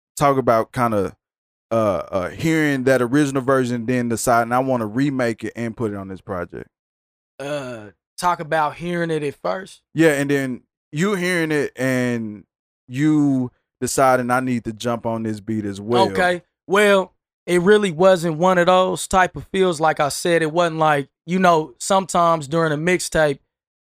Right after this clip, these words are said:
Speaker 2: you'll hear, uh, like, a, a Drake or something like that be like,
Speaker 1: Mm-hmm.
Speaker 2: "Man, I eat that beat. Br-,
Speaker 1: Yeah.
Speaker 2: bring it, download it real quick." This was more like later on, I really wasn't thinking about that song at the time. But,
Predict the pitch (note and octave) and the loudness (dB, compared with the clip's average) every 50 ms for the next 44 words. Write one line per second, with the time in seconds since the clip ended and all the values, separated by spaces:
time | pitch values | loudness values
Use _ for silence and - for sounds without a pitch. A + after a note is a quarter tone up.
0 | _ - - D#3 E3 D#3 D3 D#3+ E3+ E3+ D#3+ D3+ C#3+ D3 - D3+ C#3+ C#3+ C#3 C3+ | _ -6 -2 0 2 2 2 2 2 2 2 2 0 -2 -2 0 0 2 2 0
1 | C3 B2 C3 C#3+ D3 D3 C#3+ C#3 C#3 - - D3 C#3+ C3+ A#2+ - D#3+ D#3+ D#3+ D#3 | -2 0 2 2 2 0 0 -4 -8 -6 -4 -6 -6 -4 -2 0 2 2 2 2
2 | D3 D3 - - E3+ D#3+ D3+ D3+ D#3 D#3 D#3 D3+ C#3 - F3 D#3+ D#3+ D#3 D3+ D#3 | 0 -2 -2 0 0 0 2 2 2 2 2 2 0 0 2 4 4 4 2 0
3 | D#3 D#3 D3+ D#3 D#3 D#3 F3 E3+ E3 D#3+ D3+ C#3+ C#3 C3 - F3 D#3 D#3 C#3+ - | 0 2 2 2 2 0 -2 0 2 2 2 2 0 -2 -4 -4 -4 -2 -2 0
4 | D3+ D3 C#3 C3 B2 D3 D3 C#3 A#2+ - _ _ - A2+ A#2 A#2+ G2 D#2+ D3 C3+ | 0 0 0 0 0 0 0 0 -2 -4 _ _ -6 0 0 2 2 0 -4 -8
5 | C3 C3+ E3 F3 E3 D#3 C3+ B2 A2 A#2 D#3+ E3+ E3 D#3+ D#3 D3+ D3+ D3 D3 C#3+ | -2 0 0 2 0 -2 -4 -8 -6 -2 0 2 2 2 4 4 2 2 2 0
6 | C#3 C#3 D3 C#3+ C3+ - - D3+ D#3 C#3 A2+ - _ _ _ _ _ _ - D3 | 0 2 2 0 0 0 0 0 2 2 0 -2 _ _ _ _ _ _ -2 2
7 | F#3 G#3 - - F#3 E3 C#3+ C3+ D#3 E3 E3 D#3+ D#3 D3+ D#3 D3+ D3+ C#3+ C3 G#2+ | 2 2 2 2 -2 -2 -2 -2 0 2 4 4 4 4 4 4 4 4 2 0
8 | B2 D3+ E3 E3 D3+ D3 C#3 D3 D#3+ E3 D#3+ D#3+ D3+ C#3+ C3+ B2 _ _ _ _ | 2 2 4 4 2 2 2 2 2 2 2 0 0 -2 -4 -6 _ _ _ _
9 | _ _ _ _ _ _ _ - D3+ D#3 D#3+ E3+ E3 D#3 D3+ D3 D#3 D#3 D3 B2+ | _ _ _ _ _ _ _ -4 -2 -2 0 0 -2 -2 -2 0 0 0 0 -2
10 | C3 A2+ - - E3+ D#3 D3 D3+ C#3 A#2+ C#3 C#3 C3 B2+ - C3 B2+ A#2+ - - | -8 -10 -4 -4 -2 -2 -2 -4 -4 -2 0 0 0 0 -2 -2 -2 -2 -2 -2
11 | C3+ C3 B2+ B2 B2 B2 A#2+ - A2 - - C#3 C3 B2 A2 G2+ F#2 A2 A2+ D3 | -2 -2 -2 0 -2 -4 -4 -6 -8 -6 -4 -2 -2 -2 -4 -6 -8 -6 -2 0
12 | E3 E3 D#3 D3+ D3 | 2 2 2 0 -2